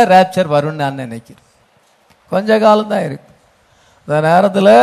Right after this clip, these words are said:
நம்ம ஆயத்தமாகணும். நம்முடைய தீய சுபாவங்கள், கெட்ட சுபாவங்கள் எல்லாம் எடுத்து போகணும். சிலருக்கு ரொம்ப ஆவேசம் வரும், தேவையில்லாத சில காரியங்கள் எல்லாம் பேசுவாங்க.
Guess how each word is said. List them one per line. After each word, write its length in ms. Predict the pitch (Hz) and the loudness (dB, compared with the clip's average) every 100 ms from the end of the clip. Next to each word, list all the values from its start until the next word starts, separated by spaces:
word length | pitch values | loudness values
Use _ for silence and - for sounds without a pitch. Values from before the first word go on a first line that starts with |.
| 262 240 175 | 4 4 2
நம்ம 360 | 156 151 143 | -2 0 0
ஆயத்தமாகணும். 640 | 147 139 117 110 120 _ _ _ _ _ _ _ _ _ _ _ _ _ | -2 -6 -14 -16 -18 _ _ _ _ _ _ _ _ _ _ _ _ _
நம்முடைய 340 | 151 151 151 147 | -8 -2 -4 -2
தீய 280 | 185 180 | -2 0
சுபாவங்கள், 760 | 165 151 151 151 147 135 135 135 | -2 0 0 2 -2 -6 -6 -4
கெட்ட 360 | - 170 190 180 - | -4 -2 -2 -6 -6
சுபாவங்கள் 440 | 147 147 143 135 | -2 -2 -2 -2
எல்லாம் 340 | 139 165 175 156 | 0 2 2 0
எடுத்து 220 | 160 165 | -4 -10
போகணும். 360 | - 117 131 _ _ _ _ _ - | -14 -20 -20 _ _ _ _ _ -8
சிலருக்கு 320 | 143 147 139 | -4 -2 -4
ரொம்ப 180 | 143 143 | -4 0
ஆவேசம் 640 | 143 165 180 175 - 147 | 2 2 0 -6 -8 -14
வரும், 220 | 123 131 _ _ _ _ _ | -16 -18 _ _ _ _ _
தேவையில்லாத 680 | 143 151 156 156 165 170 165 | 0 2 2 4 4 4 0
சில 260 | 160 147 | -2 -4
காரியங்கள் 420 | 143 143 147 143 143 | 0 -2 -2 -4 -4
எல்லாம் 240 | 147 - | -6 -4
பேசுவாங்க. 520 | 147 143 131 135 139 | -8 -8 -12 -20 -20